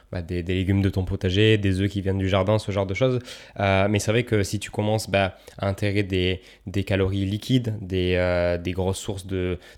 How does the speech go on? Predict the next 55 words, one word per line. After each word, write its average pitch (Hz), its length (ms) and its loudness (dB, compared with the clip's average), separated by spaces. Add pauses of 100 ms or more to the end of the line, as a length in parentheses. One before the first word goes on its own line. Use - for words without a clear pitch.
transformés 104 540 -2
où 95 100 -4
t'as 92 120 -8
pas 95 100 -4
mal 101 120 -2
de 98 80 -2
lipides, 95 320 -4
à 95 80 -6
ce - 140 -8
moment-là, 104 180 0
c'est - 100 -8
vrai 101 100 -4
que 95 60 -12
ça 92 60 -4
va 95 60 0
être 92 100 -6
plus - 120 -10
compliqué. 95 340 -6 (220)
Donc, 92 100 -4
si 156 160 0
j'ai 139 60 4
bien 113 160 4
compris, 139 400 0
en 101 120 -2
fait, 131 300 0
euh, 95 600 -2 (360)
par 98 140 -2
exemple, 113 340 -2
comment 127 260 2
tu, 107 400 -2 (240)
tu 104 120 -4
fonctionnerais, 113 500 0
toi, 117 140 2
avec 104 160 0
une 98 120 0
nouvelle 107 300 2
personne 117 340 0
qui 113 120 -4
a 98 60 0
pas, 107 380 -2
par 98 100 -2
exemple, 101 300 -2
envie 98 140 -2
de, 98 220 -2
de 92 140 -4
compter 104 320 -4
les 107 100 -2
calories, 107 320 0
qui - 160 -8
l'a 98 80 2
jamais 104 260 2
fait ? 135 220 0 (240)
Est-ce 98 120 -2
que - 60 0
t'as, 104 360 0